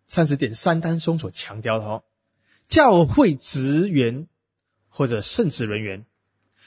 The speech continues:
应当按着犯罪的性质和犯罪者的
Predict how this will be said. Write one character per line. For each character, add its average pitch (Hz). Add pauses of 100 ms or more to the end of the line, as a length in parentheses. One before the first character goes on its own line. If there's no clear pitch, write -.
(160)
应 302
当 285 (260)
按 247
着 131
犯 196
罪 143
的 110 (1080)
性 233
质 - (420)
和 143
犯 190
罪 151
者 113
的 104